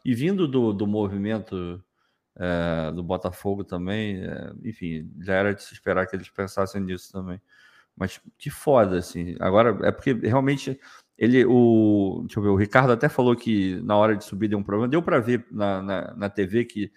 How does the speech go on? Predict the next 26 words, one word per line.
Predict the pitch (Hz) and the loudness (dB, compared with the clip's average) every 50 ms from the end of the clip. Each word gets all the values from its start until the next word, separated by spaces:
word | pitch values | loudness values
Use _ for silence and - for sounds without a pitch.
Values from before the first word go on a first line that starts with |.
| - - - - _ _ _ | -20 -20 -20 -20 _ _ _
que | - - | -20 -16
ficou | - 110 107 - 113 | -14 -12 -8 -8 -6
meio | 104 107 110 113 101 | -6 -4 -4 -6 -6
de | 90 101 101 | -6 -8 -6
lado, | 92 92 95 107 110 104 98 95 | -4 -2 -2 0 0 -2 -4 -6
assim, | 92 - - 107 | -10 -10 -12 -16
não | 110 104 | -16 -16
ficou | - 110 101 - 110 | -16 -14 -10 -8 -8
exatamente | 104 104 117 110 113 104 104 107 101 - - 101 92 _ _ _ _ _ _ _ | -6 -6 -6 -6 -8 -8 -10 -10 -12 -14 -14 -16 -16 _ _ _ _ _ _ _
do | 107 107 | -10 -8
jeito | 95 117 123 120 - | -4 -4 -4 -4 -6
que | - 107 | -10 -8
tá | 101 113 110 | -2 0 0
o | 104 98 - - | 0 0 0 0
pai | 110 110 107 | 0 2 2
e | 107 | 2
o | 104 101 | 2 0
avô, | 98 - - 113 110 | 0 -2 -2 -4 -4
que | - 104 95 | -4 -4 -6
dá | 101 98 | -6 -4
pra | - 101 98 | -2 -4 -4
ver | 90 101 110 101 | -4 -4 -6 -6
chapadão, | - - 107 95 - - 92 87 90 107 113 104 95 | -6 -6 -8 -6 -4 -6 -6 -6 -4 -6 -6 -6 -8
assim. | 92 - - 123 117 104 95 95 _ | -10 -12 -14 -14 -12 -14 -14 -16 _
Deu | _ _ 104 104 123 127 | _ _ -12 -10 -10 -8
pra, | - 131 127 120 110 101 | -4 -4 -2 -2 -2 -4